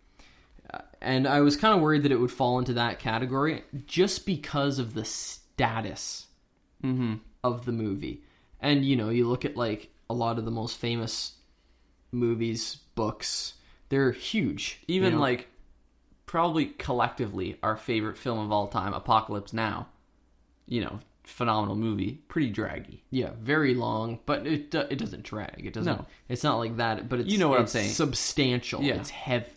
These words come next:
Speaker 2: It's
Speaker 1: it's
Speaker 2: spread
Speaker 1: hefty.
Speaker 2: out.
Speaker 1: So I was worried about that, but from the first image of the movie, the, the, the opening credits, it's just, it's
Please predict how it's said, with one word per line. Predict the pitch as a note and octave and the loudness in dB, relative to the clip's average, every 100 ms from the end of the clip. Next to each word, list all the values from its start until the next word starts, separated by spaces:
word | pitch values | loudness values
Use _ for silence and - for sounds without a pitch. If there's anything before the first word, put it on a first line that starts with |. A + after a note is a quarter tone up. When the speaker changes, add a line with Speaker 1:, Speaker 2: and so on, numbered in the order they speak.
| - | -2
Speaker 2:
It's | B2+ - | -2 -2
Speaker 1:
it's | |
Speaker 2:
spread | - C#3+ D#3 B2+ | 0 2 4 4
Speaker 1:
hefty. | G#2+ | 2
Speaker 2:
out. | F#2 - - - - | -2 -10 -20 -20 -8
Speaker 1:
So | - G#3+ | 2 4
I | |
was | G#3 | 4
worried | G3+ A#3 G#3+ | 4 2 2
about | G3 - | 2 4
that, | F3+ E3 | 4 4
but | - C#3+ - _ - | 2 0 -2 _ -20
from | - D#3 D#3 D#3 | -2 2 4 4
the | C#3+ D3 C#3+ - - _ _ _ _ _ _ _ _ - - - | 4 6 6 2 -14 _ _ _ _ _ _ _ _ -20 -10 2
first | G3+ G#3+ - | 4 4 0
image | - C#3+ C3+ B2+ | 0 2 2 0
of | B2 | 0
the | |
movie, | A#2+ A2 G#2 | 0 0 0
the, | - G2+ - | -2 -6 -6
the, | A#2+ G2 B2 B2+ | -12 -8 -2 -2
the | D2 G#2+ A#2+ | -2 -2 0
opening | G#2 E3 E3+ D3+ B2+ | 2 2 2 2 0
credits, | - C#3 - - - - - - _ _ - _ _ _ _ _ _ _ _ _ _ _ _ _ _ | 0 -2 -2 -8 -10 -12 -14 -20 _ _ -20 _ _ _ _ _ _ _ _ _ _ _ _ _ _
it's | C#3+ D3 - | 2 2 2
just, | E3+ E3 - | 2 2 0
it's | B2+ B2+ | 0 0